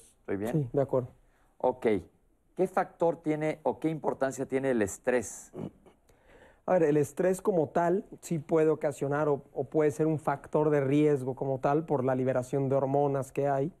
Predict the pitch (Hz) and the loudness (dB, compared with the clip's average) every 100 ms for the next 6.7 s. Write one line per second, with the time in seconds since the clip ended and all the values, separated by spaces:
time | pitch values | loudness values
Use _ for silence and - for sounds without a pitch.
0 | _ 143 135 135 131 131 127 123 131 139 | _ -4 -2 -2 0 2 0 0 2 2
1 | 151 139 - 143 139 147 170 147 131 135 | 2 0 -2 0 2 2 2 0 -2 0
2 | 127 - 135 135 131 139 135 135 127 135 | 0 0 -2 -2 -4 0 2 2 0 0
3 | 135 135 135 139 139 143 156 175 214 156 | 2 0 0 0 2 2 2 0 0 0
4 | - _ _ _ _ _ 156 151 151 160 | -4 _ _ _ _ _ 2 4 4 4
5 | 151 147 143 143 - 147 143 139 143 127 | 2 0 0 -2 0 2 2 2 2 2
6 | 139 131 131 - 143 139 - | 0 -2 -4 0 0 0 -8